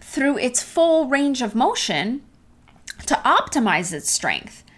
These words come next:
right? Like, you wouldn't do a bicep curl, uh, you wouldn't work out your biceps with your arm completely flexed, right? You would extend your elbow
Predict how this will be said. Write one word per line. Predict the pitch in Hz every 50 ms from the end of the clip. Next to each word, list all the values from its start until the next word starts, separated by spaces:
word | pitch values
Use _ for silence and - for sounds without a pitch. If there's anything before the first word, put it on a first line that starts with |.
| - - _ -
right? | 196 208 262 240
Like, | 262 262 262 277
you | 285
wouldn't | 330 440 427 381 302 277
do | 294 277 262
a | 214
bicep | 190 - 185 190 220 - - - 226 208 - -
curl, | - - 214 196 196 190 190 190 190 190 190 - - - - - - -
uh, | - 190 180 170 196
you | 226 226
wouldn't | 262 302 320 233 180
work | 190 220 220 220 226
out | 226 202 196
your | - 190
biceps | 185 196 175 190 202 220 - - 165 147 - - 196
with | 190 196 190 190 - -
your | 196 - -
arm | - 180 180 180 190
completely | - - 190 180 - - 240 202 - - 175 165
flexed, | - - - 285 - 285 - - - - - - - - - - - - - - - - -
right? | - 180 196 208 208 - -
You | 190 202
would | 196 208 202 - -
extend | 185 175 - - - - 233 214 226 247 254 247
your | 254 262 -
elbow | - - 220 220 220 214 208 220 214 214 220 220 214 214 220 226